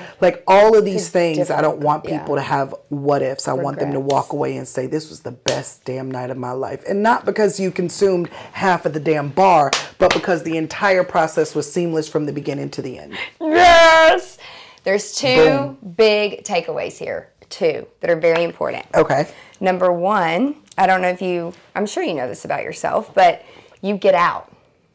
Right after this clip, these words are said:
Speaker 2: You get out. You get outside of the city. You get outside of your comfort zone. You get outside of your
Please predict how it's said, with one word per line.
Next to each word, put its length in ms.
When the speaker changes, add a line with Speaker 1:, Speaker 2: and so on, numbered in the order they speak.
Speaker 2:
You 140
get 200
out. 440
You 120
get 240
outside 520
of 80
the 100
city. 680
You 160
get 160
outside 500
of 100
your 140
comfort 520
zone. 560
You 140
get 200
outside 440
of 120
your 360